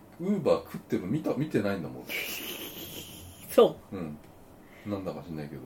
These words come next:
Speaker 2: あのね、あの、ほら、汗いっぱいかいたから気持ち悪いからっつって、
Speaker 1: うん。
Speaker 2: 帰ってきてすぐお風呂入ったの、私。
Speaker 1: うん。
Speaker 2: お風呂入っ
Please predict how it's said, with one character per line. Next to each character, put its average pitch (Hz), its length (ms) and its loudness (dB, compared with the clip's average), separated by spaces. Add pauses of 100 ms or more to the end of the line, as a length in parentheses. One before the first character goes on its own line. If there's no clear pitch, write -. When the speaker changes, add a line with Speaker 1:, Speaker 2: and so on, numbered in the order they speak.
(120)
Speaker 2:
あ 190 140 0
の 190 160 0
ね、 190 320 2 (1200)
あ 196 180 -2
の、 190 80 -2
ほ 202 80 0
ら、 202 120 6
汗 277 200 6
い 196 40 4
っ - 60 -10
ぱ 202 140 2
い 196 80 2
か 226 120 2
い 214 60 2
た 170 120 -4
か 160 100 -6
ら 165 100 -6
気 180 120 -6
持 214 100 2
ち 220 120 0
悪 247 120 2
い 233 80 2
か 190 100 2
ら 170 60 0
っ 165 100 -6
つ - 60 -12
っ - 40 -14
て、 180 280 2
Speaker 1:
う - 40 -2
ん。 - 20 -14
Speaker 2:
帰 247 120 0
っ 240 60 0
て 185 140 -10
き - 100 -18
て 175 100 -4
す 220 200 0
ぐ 175 140 2
お 165 60 0
風 185 160 2
呂 220 120 6
入 160 140 -4
っ 156 40 -4
た 147 140 -10
の、 143 80 -10
私。 151 420 -10 (600)
Speaker 1:
う 214 40 -6
ん。 - 20 -2
Speaker 2:
お 196 40 -4
風 269 140 0
呂 240 80 6
入 233 180 4
っ - 20 0